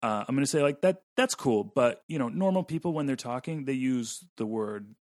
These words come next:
in America, we use the word corn to mean, to mean what you're calling maize. And there's nothing wrong or incorrect about that. That's just the word that we use to talk about that. Um, and so I think, you know, the, the word,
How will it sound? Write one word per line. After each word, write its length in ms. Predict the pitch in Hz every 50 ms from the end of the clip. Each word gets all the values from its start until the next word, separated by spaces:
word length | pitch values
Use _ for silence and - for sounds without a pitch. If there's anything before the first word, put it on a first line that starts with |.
| _ _ _ -
in 100 | 131 123
America, 480 | 127 143 151 160 143 120 104 - 113 110
we 140 | 107 110 107
use 200 | 110 110 98 -
the 80 | 110
word 200 | 104 101 101 95
corn 280 | - - 107 101 95 98
to 120 | - 110
mean, 380 | 104 98 95 92 92 92 92 - _ _ _ _ _ _ _ _ _ _ _ _ _ _ _ _ _ _ _ _ -
to 100 | 107 110
mean 180 | 107 104 98
what 120 | 98 101 95
you're 140 | 98 98
calling 360 | - - 101 98 92 92 92 95
maize. 440 | - - - - 67 - - - -
And 140 | - 127 135
there's 120 | 143 131
nothing 440 | - 175 - 160 131 113 104 98 98 98
wrong 400 | 104 110 117 117 120 117 113 107
or 100 | 104 107
incorrect 440 | 110 104 - 113 117 135 131 -
about 240 | 156 143 147 151 151
that. 240 | 165 160 160 156 -
That's 220 | 107 107 - -
just 340 | - - 113 104 - - - _ _ -
the 80 | 104
word 380 | 98 98 101 101 98 98 95 95
that 140 | 101 98 104
we 100 | 104 95
use 280 | 95 95 95 95 -
to 60 | -
talk 280 | 92 - 98 98 - -
about 260 | - 87 85 87 -
that. 260 | - - - - - - - - - - - - - - _ _ -
Um, 320 | 123 113 104 101 98 95 - _ _ _ _ _ _ _ _ _ _ _ _ _ _ _ _ -
and 200 | - 147 139 -
so 320 | - 175 151 143 139 131
I 100 | - 127
think, 320 | - 170 160 139 - - _ _ _ _ _ _ _ _ - -
you 100 | 139 120
know, 80 | 110
the, 160 | 104 113 110 113 117
the 100 | 107 113
word, 420 | 110 107 127 127 135 135 131 117